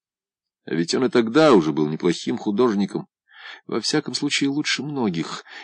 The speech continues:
и тех двоих тоже, что выше его рангом при дворе, лучше Байеу и Маэльи. Может быть, они больше учились у своего Менкса, дольше вчитывались в Винкельмана,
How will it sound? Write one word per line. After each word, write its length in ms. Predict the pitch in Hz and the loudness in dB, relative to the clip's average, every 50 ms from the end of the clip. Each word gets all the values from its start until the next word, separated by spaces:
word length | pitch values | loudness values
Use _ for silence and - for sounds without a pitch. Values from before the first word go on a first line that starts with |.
| - - | -10 -6
и 120 | - 107 | -4 -2
тех 420 | - - 117 110 110 110 104 98 | 2 6 8 10 10 10 10 8
двоих 420 | 95 101 104 101 101 95 87 - - | 8 8 10 10 10 8 6 4 0
тоже, 560 | - - 98 95 98 98 95 90 95 92 87 | 2 6 8 10 10 10 8 8 8 6 6
что 240 | - - - 113 98 | 4 2 4 4 6
выше 360 | 90 95 95 90 - - 104 | 6 6 4 4 2 2 4
его 200 | 98 92 95 95 | 6 6 8 8
рангом 560 | 101 101 104 104 98 95 92 82 87 82 80 | 8 8 8 8 6 6 4 4 2 2 2
при 160 | - 82 67 | -2 -4 -4
дворе, 400 | 87 87 87 87 92 92 90 82 - - - - - | 0 2 4 6 8 8 6 6 2 -4 -20 -10 -2
лучше 480 | - 101 120 113 92 - - - 87 | 4 6 6 6 6 2 0 0 0
Байеу 920 | 73 - 92 95 95 92 95 92 92 92 95 98 104 110 110 110 110 107 107 | 2 4 6 8 8 8 8 6 6 6 8 8 8 8 8 8 8 10 10
и 180 | 107 107 104 101 | 10 10 8 8
Маэльи. 800 | 98 101 101 104 107 107 104 101 98 87 82 85 82 80 - _ _ _ _ _ _ _ _ _ | 6 6 8 8 8 10 8 8 6 4 0 -4 -4 -4 -6 _ _ _ _ _ _ _ _ _
Может 480 | - - - 147 147 131 127 131 110 104 | -8 -6 -4 -4 -4 -4 -6 -6 -8 -8
быть, 400 | 92 - 87 76 69 - - - | -8 -4 -4 -4 -4 -6 -8 -8
они 260 | 92 92 107 117 117 | -8 -6 -4 -4 -4
больше 460 | 110 101 127 135 127 - - - 135 | -2 2 2 2 2 2 -2 -4 -2
учились 560 | 135 135 127 - - - 131 127 123 - - | -4 -4 -2 -4 -4 -4 -2 -4 -4 -4 -4
у 60 | 127 117 | -4 -4
своего 360 | - - 131 123 123 131 127 | -2 -2 0 2 4 4 2
Менкса, 960 | 127 123 127 123 123 117 107 98 82 - - - - - - 82 80 80 - _ _ - - - - - - - | 2 2 2 2 4 4 4 2 0 -2 -4 -2 0 0 2 0 0 -4 -6 _ _ -20 -16 -16 -16 -16 -12 -10
дольше 640 | 87 85 113 123 131 139 135 - - - - 143 135 | 2 6 8 10 10 8 8 6 4 4 4 4 4
вчитывались 760 | - - - - 135 139 135 139 139 143 143 127 - - - | 4 2 0 2 2 2 2 4 6 6 6 6 4 2 0
в 40 | 101 | -2
Винкельмана, 1200 | 92 90 87 90 98 117 151 143 127 101 - - - 95 101 101 101 107 104 101 98 92 82 | -2 -4 -6 -8 0 2 2 2 2 0 -2 -2 0 2 2 4 4 4 4 6 4 2 0